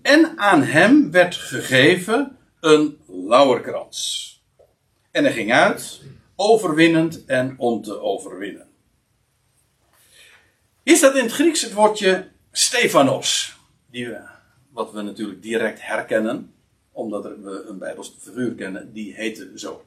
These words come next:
Stephanus. Maar dat betekent inderdaad een, eh, een lauwerkrans, maar dan in de zin van een bekroning. Niet zozeer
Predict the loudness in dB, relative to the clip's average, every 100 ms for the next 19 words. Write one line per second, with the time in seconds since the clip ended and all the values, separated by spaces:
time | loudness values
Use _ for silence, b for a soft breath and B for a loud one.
0 | _ -20 -14 -14 -14 -16 -14 -14 -14 _
1 | _ _ _ -8 -4 -6 -2 0 -2 -6
2 | -10 -10 -8 -10 -12 -16 -18 -16 -20 -20
3 | _ b b b -10 -4 2 4 4 0
4 | -2 -2 -2 -6 -4 -2 2 2 0 -6
5 | -6 -6 -6 -4 -4 -4 b b -10 -8
6 | -8 -10 -8 -4 4 4 4 0 -6 -10
7 | -10 -8 -4 -2 -2